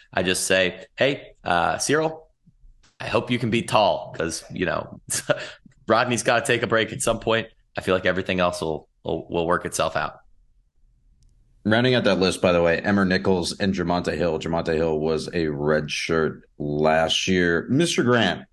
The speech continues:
Speaker 2: walk me through what this schedule looks like for twenty-two twenty-three.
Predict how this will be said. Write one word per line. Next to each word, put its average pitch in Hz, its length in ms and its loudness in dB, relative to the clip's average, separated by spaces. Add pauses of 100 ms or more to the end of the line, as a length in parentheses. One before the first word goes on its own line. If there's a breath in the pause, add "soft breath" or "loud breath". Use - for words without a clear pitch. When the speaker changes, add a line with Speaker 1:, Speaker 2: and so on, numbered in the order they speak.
(400)
Speaker 2:
walk 160 340 2
me 233 200 2
through 160 320 0
what 120 220 0
this 95 220 -2
schedule 78 640 -4 (100)
looks - 340 -4
like - 220 -2
for - 140 -4
twenty-two - 440 -4
twenty-three. - 680 -6